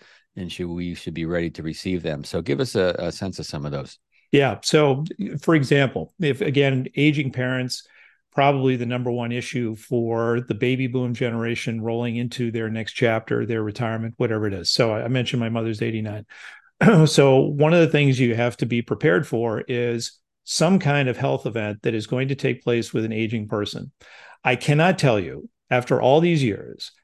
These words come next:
Speaker 2: how many times I still get a weekly,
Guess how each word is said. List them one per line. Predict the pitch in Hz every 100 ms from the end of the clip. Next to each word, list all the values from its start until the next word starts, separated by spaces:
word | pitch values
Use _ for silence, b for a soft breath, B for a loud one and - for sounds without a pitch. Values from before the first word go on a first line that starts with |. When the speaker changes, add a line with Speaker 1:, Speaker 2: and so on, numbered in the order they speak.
| _
Speaker 2:
how | - 135
many | 165 165
times | 131 110 107 107 107
I | - 127
still | - - 156 185
get | 135 92 92 - _ _
a | 135
weekly, | 127 127 185 226 - 82 -